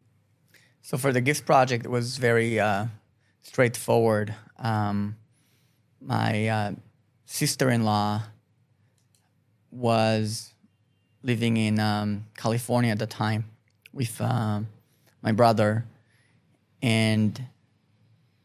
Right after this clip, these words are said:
she was learning more about the, let's call it, westernized gifting culture, wedding showers and baby registries and a lot of things we just don't have here at all.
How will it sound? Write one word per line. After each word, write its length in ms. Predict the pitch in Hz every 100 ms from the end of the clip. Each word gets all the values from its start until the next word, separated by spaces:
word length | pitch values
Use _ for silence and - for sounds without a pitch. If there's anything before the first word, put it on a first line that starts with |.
| _ _ _
she 920 | - - - 143 147 143 139 139 139 - - _ _ _ _ _ _ _ _ _ _ _
was 720 | 135 131 127 123 123 113 123 123
learning 340 | 135 131 127
more 300 | 127 139 135
about 640 | 120 117 117 113 113 110 - _ _ _ _ _
the, 520 | - 123 113 110 107 110
let's 220 | - 123 -
call 160 | 123
it, 160 | 113 -
westernized 920 | 127 127 - 123 120 113 110 110 110 - _ -
gifting 300 | 135 - 120
culture, 420 | 120 73 - - - _ _ _ _
wedding 340 | 127 147 135
showers 680 | 120 - 101 - 98 104 110
and 300 | 107 104 104
baby 280 | 131 139 131
registries 720 | 117 104 107 - 95 101 92
and 100 | 104
a 60 | 113
lot 160 | 147
of 100 | 220
things 320 | - 196 196 185
we 60 |
just 280 | 165 165 - _ _ _
don't 180 | 143 135
have 280 | 147 175 160
here 260 | 101 104 -
at 100 | 123
all. 260 | 143 110